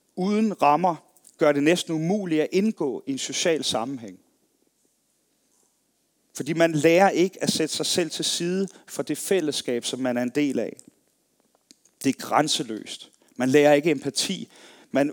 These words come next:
udlever sit sociale liv på distance gennem sociale medier.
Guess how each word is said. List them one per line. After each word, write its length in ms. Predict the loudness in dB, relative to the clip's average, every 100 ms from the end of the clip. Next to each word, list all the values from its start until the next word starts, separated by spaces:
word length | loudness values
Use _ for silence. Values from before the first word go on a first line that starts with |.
| -4
udlever 480 | -2 2 2 2 -2
sit 220 | -4 -8
sociale 540 | -6 -2 2 2 2
liv 260 | 0 -2 -4 -6
på 100 | -6
distance 800 | -4 -2 2 2 2 0 -4 -6 -12 -20 -4
gennem 360 | -2 0 -4 -8 _
sociale 580 | -12 -4 0 2 4 2
medier. 500 | 2 0 -2 -4 -4